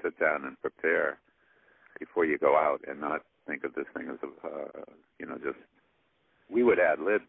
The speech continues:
sometimes, you know, or, uh, you know, often. But, you know, being prepared and having a bunch of things, so you start, you started out the day with something to, uh, grab onto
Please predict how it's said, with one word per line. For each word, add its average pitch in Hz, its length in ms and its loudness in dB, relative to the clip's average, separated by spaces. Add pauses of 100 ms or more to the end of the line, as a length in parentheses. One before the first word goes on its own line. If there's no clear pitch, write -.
(200)
sometimes, 69 720 -2
you - 100 -8
know, 73 240 -2
or, 69 300 -4
uh, - 220 -8 (100)
you 78 80 -6
know, 73 220 -8
often. - 440 -4 (920)
But, 80 320 4 (760)
you 90 80 -10
know, 87 160 -4
being 101 200 -2
prepared 87 480 2
and 73 120 -6
having 78 240 -4
a - 100 -12
bunch 76 200 -6
of 78 100 -10
things, 71 380 -6
so 73 60 -2
you 69 160 -6 (120)
start, 76 240 2
you 73 160 -8
started 78 340 4
out 73 200 0
the 73 80 -6
day 71 320 0 (1080)
with 80 180 -4 (140)
something 87 440 -2
to, 71 280 0
uh, 73 360 -2 (180)
grab 80 260 2
onto 78 480 -2